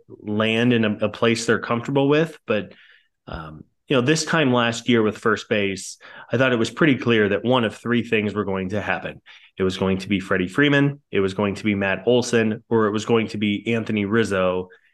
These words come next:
And even Rizzo seemed like a distant third, right? Like, he was not a one C. He was a pretty distant backup plan to the, the first two. I really don't know what Atlanta is going to do at shortstop. And I think it's just,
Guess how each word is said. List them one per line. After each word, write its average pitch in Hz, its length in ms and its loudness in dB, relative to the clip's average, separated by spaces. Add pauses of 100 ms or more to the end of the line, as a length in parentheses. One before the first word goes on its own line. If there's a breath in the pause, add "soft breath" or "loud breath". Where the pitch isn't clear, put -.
And 117 120 2
even 151 280 4
Rizzo 113 340 4
seemed 107 320 0
like 107 260 -2
a 117 100 2 (180)
distant 135 520 -2 (120)
third, 92 380 -2 (200)
right? 98 360 2
Like, 101 160 -4
he 131 120 4
was 117 200 0
not 120 200 0
a 107 60 2
one 107 380 0
C. 92 400 -6
He 113 120 2
was 104 200 0
a 95 100 -2
pretty 113 380 -2
distant 104 560 -4 (440 loud breath)
backup 117 380 0
plan 101 300 0
to 107 100 -8
the, 101 140 0
the 104 200 -2
first - 380 -2
two. 107 480 2 (480 loud breath)
I - 120 -2
really 160 540 8
don't 127 280 4
know 113 220 2
what 104 300 2
Atlanta 104 400 -2
is 98 200 -6
going 101 220 0
to - 100 -8
do 98 140 2
at 95 80 -2
shortstop. 95 720 0
And 95 260 -6
I 104 100 0
think 135 240 -2
it's 113 120 -2
just, - 300 -6